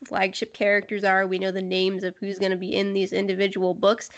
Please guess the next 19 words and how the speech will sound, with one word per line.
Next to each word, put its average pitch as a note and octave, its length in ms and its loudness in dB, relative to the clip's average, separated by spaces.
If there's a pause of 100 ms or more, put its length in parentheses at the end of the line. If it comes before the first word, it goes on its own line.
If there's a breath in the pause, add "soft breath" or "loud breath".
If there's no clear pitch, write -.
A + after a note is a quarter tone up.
(240 loud breath)
but - 80 0
we G#3 60 8
don't G#3+ 120 4
really A3+ 180 6
know G3 180 4
anything G3 340 0
about F#3+ 220 0
their F#3+ 100 -2
relationships F#3+ 640 -2
to - 120 -10
each - 200 -8
other. F#3+ 340 4
I, G3+ 220 6
I C#4+ 140 2
personally, G3+ 880 -4 (680 loud breath)
so A#3+ 460 2
I A#3 160 0
hope B3 420 -2
that G#3+ 220 -12